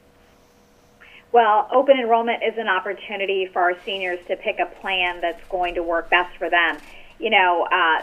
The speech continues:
since the president came into office, he's been very clear that he wanted to modernize the Medicare program,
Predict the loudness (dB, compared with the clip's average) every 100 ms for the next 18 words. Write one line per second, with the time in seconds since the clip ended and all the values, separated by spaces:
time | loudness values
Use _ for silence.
0 | -4 -10 -4 -6 -2 0 0 -2 -6 -8
1 | -8 -8 -8 -4 -2 -2 -6 -10 -12 -10
2 | -6 0 2 2 -4 -2 2 4 2 -2
3 | -2 -2 -2 -6 -2 -2 -2 -6 -6 -6
4 | -6 -2 0 0 0 0 0 -4 -4 -4
5 | -2 -4 -6 -2 -2 -2 -4 -4 -6